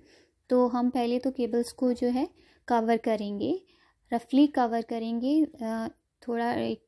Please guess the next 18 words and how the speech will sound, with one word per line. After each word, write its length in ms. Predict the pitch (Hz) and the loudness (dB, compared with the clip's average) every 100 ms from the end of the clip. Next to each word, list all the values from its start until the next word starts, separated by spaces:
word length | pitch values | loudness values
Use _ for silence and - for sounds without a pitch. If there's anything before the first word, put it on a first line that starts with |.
| - | -6
एडिक्वेट 420 | 220 226 - 240 | -2 -2 0 -2
अमाउंट 420 | 240 226 226 226 | -2 -4 -4 -6
का, 180 | - 233 | -6 -6
अ, 80 | 220 220 - | -4 -6 -8
जो 400 | 233 220 214 220 | -8 -8 -6 -4
है 380 | 214 220 214 208 - _ _ _ | -4 -4 -6 -8 -12 _ _ _
क्ले 240 | - 247 240 | 0 4 4
लेकर, 480 | 214 - - 320 427 _ _ _ _ _ _ _ _ _ _ - | 0 -4 -6 -6 -8 _ _ _ _ _ _ _ _ _ _ -2
और 200 | 226 233 | 0 0
फिर 240 | 233 269 | 4 4
आप 140 | 262 240 | 4 2
धीरे-धीरे 440 | 240 240 240 247 | 0 0 2 2
आप 120 | 240 | 2
देखेंगे 360 | 226 233 247 247 | 0 0 0 2
जो 100 | 262 | 2
हमने 240 | 247 254 | 4 2
पेटल्स 460 | 254 240 233 254 - | 2 -2 0 0 0
टाइप 240 | 254 254 | -2 -2